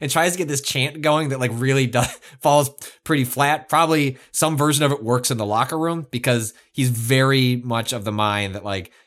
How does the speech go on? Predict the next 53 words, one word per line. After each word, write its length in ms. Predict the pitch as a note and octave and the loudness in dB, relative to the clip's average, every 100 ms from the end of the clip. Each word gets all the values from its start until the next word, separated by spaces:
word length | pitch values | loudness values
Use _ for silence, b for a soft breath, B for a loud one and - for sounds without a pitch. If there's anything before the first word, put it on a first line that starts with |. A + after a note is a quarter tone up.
| b | b
you're 120 | G#2+ | -2
there 180 | A#2+ B2+ | 0 2
to 60 | |
do 160 | B2 B2 | 2 0
a 40 | |
job, 400 | G#2 G#2+ G2+ F#2+ | 0 2 2 0
do 80 | F2+ | -4
your 140 | A2 G#2+ | -4 -4
job. 420 | G2 G2+ F#2+ F#2+ b - | -2 0 0 -4 b -6
The 60 | |
moment 400 | G#2+ A#2 B2+ B2 | 0 2 2 0
that 100 | B2 | -2
you 100 | A2+ | -6
are 60 | G#2+ | -4
no 160 | G#2 G#2 | -4 -4
longer 220 | G#2 F#2 | -4 -6
useful 320 | F2+ G#2 A2 | -8 -8 -8
to 100 | - | -8
me, 300 | G2+ F#2+ F#2 A2 | -8 -6 -8 -10
you 120 | F#2+ | -10
are 80 | F2+ | -6
gone 320 | F#2+ G2+ G#2 | -4 -2 -4
from 160 | G#2 | -6
the 60 | G2 | -8
team. 320 | - G2 F#2+ B C3 | -8 -8 -8 B -12
And 320 | C#3 C#3 C3 A#2+ b | -2 0 0 -4 b
it's 140 | D#3+ D#3 | -2 -2
a 60 | |
part 180 | - F3+ | 0 0
of 40 | |
the 40 | D#3 | 2
reason 160 | D3+ | 2
that 140 | C#3+ C3 | 0 -2
team 120 | C#3+ | -4
attracts 560 | B2 - D3 C3+ - - | -4 -2 0 0 -4 -6
talent 440 | - E3 G2+ E2 | -2 0 -2 -6
is 140 | A2 G#2 | -10 -6
because 480 | A#2+ A#2 A2 G2 - b b _ _ | -4 0 0 -2 -8 b b _ _
they 160 | B2 - | -4 2
are 200 | C#3 F3 | 2 2
consistently 600 | C3+ - A2 A2+ G2+ F#2+ | -2 -4 -4 -6 -6 -8
good. 360 | G2 F#2 F2+ b - | -6 -8 -8 b -4
When 100 | C#3 | 0
you 100 | B2+ | 2
go 240 | C3 D#3+ | 4 4
there, 380 | C3+ G#2+ G2+ - | 4 2 -2 -6
you 100 | B2+ | -2
know 240 | B2+ B2+ C#3+ | 2 4 4
that 140 | D3 | 2
you 80 | B2+ | 0
will 80 | B2 | 0
be 160 | A#2 | 0
deployed 680 | A2+ A2+ - A2 A#2 C#3 D#3 | -2 -6 -4 -2 0 -2 -6